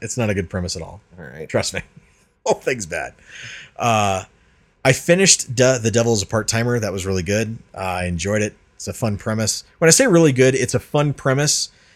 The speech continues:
Speaker 1: and it's well animated. Uh, it's not as funny as I was hoping it would be, but it is entertaining, and,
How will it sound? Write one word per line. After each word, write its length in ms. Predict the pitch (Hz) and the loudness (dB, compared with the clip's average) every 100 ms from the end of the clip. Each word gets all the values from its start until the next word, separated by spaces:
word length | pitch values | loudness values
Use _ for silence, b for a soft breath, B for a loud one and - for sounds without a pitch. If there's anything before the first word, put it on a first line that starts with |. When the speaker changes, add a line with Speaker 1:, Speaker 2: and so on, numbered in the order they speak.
| b - | b -4
Speaker 1:
and 220 | 110 104 | 0 0
it's 120 | 95 | 0
well 200 | 117 110 | 0 0
animated. 520 | 87 90 82 80 71 - b b b b | 0 -2 -2 -4 -8 -16 b b b b
Uh, 420 | 107 101 92 90 - _ _ _ | -2 0 0 -2 -8 _ _ _
it's 160 | 143 - | -4 0
not 120 | 381 | 2
as 240 | 214 196 - | 4 2 2
funny 380 | 196 185 196 | 0 2 2
as 140 | 175 131 | 2 4
I 40 | |
was 140 | 123 113 | 2 2
hoping 220 | 123 127 | 0 0
it 40 | 135 | -2
would 180 | 147 143 | -2 0
be, 260 | 156 175 | 0 0
but 240 | 139 117 117 | -2 -4 0
it 60 | |
is 340 | 127 127 123 117 | 2 4 2 0
entertaining, 760 | 117 104 - 117 123 127 127 | -4 -4 -4 -4 -4 -4 -6
and, 580 | - 101 95 95 95 90 | -6 -4 -4 -4 -4 -8